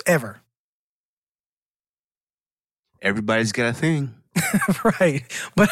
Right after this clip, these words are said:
Speaker 1: I think calling it groping is just a little odd. What it
Speaker 2: Okay,
Speaker 1: seemed
Speaker 2: I'm
Speaker 1: like
Speaker 2: not gonna call it groping. It's not groping. He's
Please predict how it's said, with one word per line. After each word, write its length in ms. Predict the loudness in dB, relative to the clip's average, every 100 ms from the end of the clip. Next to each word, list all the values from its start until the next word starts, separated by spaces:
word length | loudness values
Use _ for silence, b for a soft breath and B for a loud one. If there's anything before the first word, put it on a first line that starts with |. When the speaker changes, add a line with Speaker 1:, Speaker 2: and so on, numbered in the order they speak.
| 2
Speaker 1:
I 60 |
think 240 | 2 2 4
calling 300 | 4 4 2
it 100 | 2
groping 420 | 4 4 2 0
is 100 | 0
just 180 | 0 0
a 60 | 2
little 200 | 2 4
odd. 380 | 4 4 2 -2 B B B B B
What 180 | 2 4
it 20 | 4
Speaker 2:
Okay, 40 |
Speaker 1:
seemed 180 | 4 4
Speaker 2:
I'm 60 | 4
Speaker 1:
like 100 | 2
Speaker 2:
not 80 |
gonna 140 | -2 -2
call 240 | 2 4
it 100 | 4
groping. 400 | 4 2 2 -2
It's 140 | 0 2
not 260 | 2 2
groping. 640 | 0 2 4 4 2 0 -4 b b 2
He's 240 | 4 4